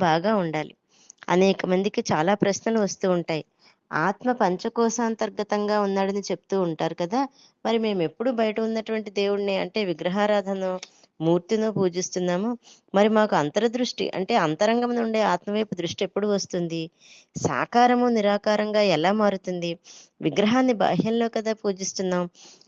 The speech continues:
అంతరంలో ఉన్న ఆత్మ సాక్షాత్కారం ఎలా అవుతుంది? ఈ ప్రశ్నలన్నింటికీ భగవానుడే సమాధానం చెప్పాలని అర్జునుడు శ్రీకృష్ణుని అడుగుతున్నాడు. జీవునకు ఏ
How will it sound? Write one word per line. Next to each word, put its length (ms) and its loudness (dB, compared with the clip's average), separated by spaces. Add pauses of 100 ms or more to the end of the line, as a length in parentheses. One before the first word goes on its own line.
(140)
అంతరంలో 500 2
ఉన్న 100 2 (120)
ఆత్మ 160 -4 (100)
సాక్షాత్కారం 680 0 (100)
ఎలా 220 0
అవుతుంది? 480 -4 (680)
ఈ 40 4 (100)
ప్రశ్నలన్నింటికీ 840 2 (140)
భగవానుడే 480 0 (140)
సమాధానం 440 -2 (120)
చెప్పాలని 500 -2
అర్జునుడు 420 0 (540)
శ్రీకృష్ణుని 680 0
అడుగుతున్నాడు. 480 -4 (480)
జీవునకు 720 2 (640)
ఏ 40 6